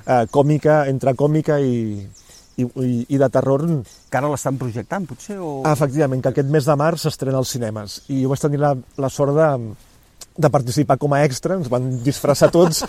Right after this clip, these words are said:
Speaker 1: <laughs> i vam estar fent d'extra aquí.
Speaker 2: Ah, carai, si ens hi fixarem <laughs> a les escenes.
Speaker 1: Vam reproduir, doncs, com si fos un, un poble de la Segona Guerra Mundial, eh, perdó, de, de la Guerra Civil,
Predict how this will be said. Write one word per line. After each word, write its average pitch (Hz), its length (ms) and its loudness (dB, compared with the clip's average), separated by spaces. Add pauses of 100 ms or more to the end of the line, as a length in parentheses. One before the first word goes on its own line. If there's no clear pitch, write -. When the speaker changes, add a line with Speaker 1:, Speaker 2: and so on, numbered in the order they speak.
(140)
Speaker 1:
<laughs> 214 260 -6
i 185 60 8
vam 170 160 8
estar 165 260 4
fent 160 240 0
d'extra 165 440 6
aquí. 165 240 4
Speaker 2:
Ah, 113 80 -4
carai, 123 260 -6
si 147 160 -2
ens 131 100 -2
hi 160 80 6
fixarem 156 600 2
<laughs> - 20 4
a 196 1300 2
les 147 220 -2
escenes. 123 580 -10
Speaker 1:
Vam 160 160 6
reproduir, 165 480 8
doncs, 180 180 0
com 175 140 0
si 147 120 -2
fos 139 200 -2
un, 151 380 0
un 156 160 0
poble 160 280 4
de 156 80 4
la 147 100 2
Segona 135 340 0
Guerra 139 160 2
Mundial, 180 500 0 (400)
eh, 107 640 -2 (100)
perdó, 143 300 6
de, 123 300 0
de 123 120 0
la 123 80 2
Guerra 151 220 2
Civil, 151 400 0